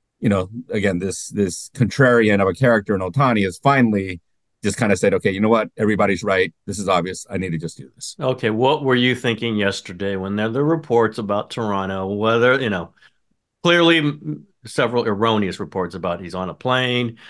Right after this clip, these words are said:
Speaker 2: erroneous report that he had already agreed to a deal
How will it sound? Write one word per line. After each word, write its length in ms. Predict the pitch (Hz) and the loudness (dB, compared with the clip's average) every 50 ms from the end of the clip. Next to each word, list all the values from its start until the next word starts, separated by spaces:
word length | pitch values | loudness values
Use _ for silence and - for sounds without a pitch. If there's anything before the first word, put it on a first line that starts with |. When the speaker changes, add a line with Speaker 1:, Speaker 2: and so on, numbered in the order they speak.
| - - - - _ - | -20 -20 -20 -20 _ -8
Speaker 2:
erroneous 340 | 101 98 110 110 107 98 107 | -2 0 2 2 2 0 -2
report 300 | 101 - - 101 95 90 | -6 -6 -4 -4 -4 -4
that 100 | - 80 | -6 -8
he 80 | 87 | -8
had 100 | 87 80 | -8 -10
already 300 | 78 78 82 82 85 82 | -10 -10 -10 -10 -10 -12
agreed 480 | 80 82 85 95 104 117 123 135 131 127 | -12 -12 -10 -4 0 0 2 0 0 -2
to 140 | - 120 123 | -4 -4 -4
a 60 | 120 | -4
deal 640 | 110 117 123 123 123 123 123 123 123 123 120 123 | -2 -2 0 2 2 4 4 4 4 4 2 -2